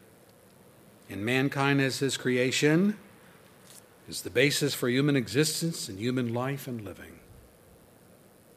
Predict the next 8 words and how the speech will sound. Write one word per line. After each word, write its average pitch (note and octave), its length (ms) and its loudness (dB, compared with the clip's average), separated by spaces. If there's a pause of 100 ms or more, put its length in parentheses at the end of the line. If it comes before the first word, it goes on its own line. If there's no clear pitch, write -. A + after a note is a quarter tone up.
(1200)
The F#2+ 120 -10
acknowledgement C#3+ 600 4
of A2+ 100 -4
this G#2+ 160 -6
truth C3 500 -2 (600)
is - 200 -14
rare A2 520 -8 (1600)
indeed. F#2+ 540 -12